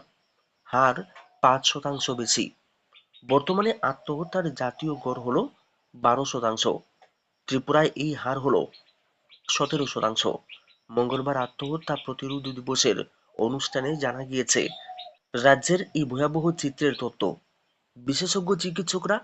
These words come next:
এই নিয়ে গভীর উদ্বেগ প্রকাশ করেছেন। দু হাজার আঠেরো সালে সরকার পরিবর্তনের পর থেকে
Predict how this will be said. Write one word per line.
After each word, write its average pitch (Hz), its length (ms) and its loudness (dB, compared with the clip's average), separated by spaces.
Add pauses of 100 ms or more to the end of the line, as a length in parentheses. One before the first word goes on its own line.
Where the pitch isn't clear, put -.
(320)
এই 143 140 2
নিয়ে 160 200 6
গভীর 139 300 0 (100)
উদ্বেগ 127 340 -4 (140)
প্রকাশ 127 340 -6
করেছেন। 110 380 0 (760)
দু 143 120 2
হাজার 175 220 4
আঠেরো 190 280 0
সালে 208 240 -2
সরকার 160 440 -2
পরিবর্তনের 160 600 -4
পর 127 200 -8
থেকে 139 220 -4